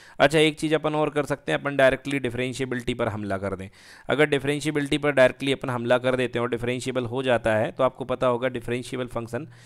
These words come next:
always कंटिन्यूअस होता है। तो इसके लिए आपको राइट हैंड डेरिवेटिव और लेफ्ट हैंड डेरिवेटिव निकालना पड़ेगा। चलिए आइए अपन राइट हैंड डेरिवेटिव निकालते हैं। तो क्या होता है, लिमिट अगर आपके पास पॉइंट ए होता है तो राइट हैंड डेरिवेटिव का फॉर्मूला होता है, मैं एक बार लिख देता हूँ सभी बच्चों के लिए,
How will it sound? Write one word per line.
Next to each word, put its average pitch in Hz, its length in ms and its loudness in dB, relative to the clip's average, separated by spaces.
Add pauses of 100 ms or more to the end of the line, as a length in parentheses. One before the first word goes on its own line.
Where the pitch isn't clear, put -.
(260)
always 127 320 4
कंटिन्यूअस 123 520 -2
होता 107 200 -2
है। 101 60 0
तो 120 80 -4
इसके 120 220 -6
लिए 135 100 2
आपको 127 220 0
राइट 123 240 4
हैंड 131 140 0
डेरिवेटिव 123 460 2
और 120 60 2
लेफ्ट 117 240 -4
हैंड 120 120 -2
डेरिवेटिव 117 360 0
निकालना 113 400 -2
पड़ेगा। 113 360 -2 (360)
चलिए 139 260 2
आइए 139 160 4
अपन 131 200 -2
राइट 127 260 4
हैंड 131 120 -4
डेरिवेटिव 123 380 2
निकालते 113 400 0
हैं। 113 80 -4
तो 131 80 -8
क्या 131 160 0
होता 127 200 0
है, 127 60 0
लिमिट 131 340 -4 (460)
अगर 123 220 2
आपके 127 200 2
पास 135 260 0
पॉइंट 135 280 -2
ए 139 240 2
होता 127 340 2
है 117 160 2
तो 127 140 -6 (200)
राइट 117 240 2
हैंड 127 120 -4
डेरिवेटिव 120 360 0
का 120 100 -4
फॉर्मूला 117 420 -2
होता 110 220 -2
है, 113 60 -6
मैं 113 60 -4
एक 110 80 -8
बार 117 100 0
लिख 117 200 -4
देता 113 240 -4
हूँ 113 80 -6
सभी 110 220 -6
बच्चों 107 320 -8
के 110 100 -6
लिए, 104 240 -6